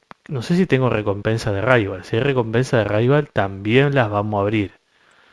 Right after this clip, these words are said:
Sí, así que bueno, vamos con pack de oro Jumbo Premium y atención porque camina la cinta y es de España.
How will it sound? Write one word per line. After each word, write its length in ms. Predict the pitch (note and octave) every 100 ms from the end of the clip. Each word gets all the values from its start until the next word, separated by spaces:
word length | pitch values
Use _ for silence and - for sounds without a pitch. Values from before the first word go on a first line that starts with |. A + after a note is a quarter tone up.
| _ _ _ _ _
Sí, 300 | - G2+ G#2+
así 280 | G2+ - A2
que 120 | -
bueno, 280 | A2 G2 F#2+
vamos 240 | G#2+ B2 A#2
con 180 | G#2
pack 160 | G#2 A2
de 100 | G#2
oro 160 | G#2 G2+
Jumbo 280 | - A#2 A#2+
Premium 420 | - E3+ E3+ C3+
y 80 | A2
atención 500 | G#2 A2 G#2+ - D#3+
porque 280 | C#3+ G#2 G#2
camina 300 | G#2 A#2+ A#2
la 100 | G#2
cinta 340 | - D3+ -
y 60 | G2+
es 80 | A2+
de 60 |
España. 380 | A#2+ A2+ G2 F#2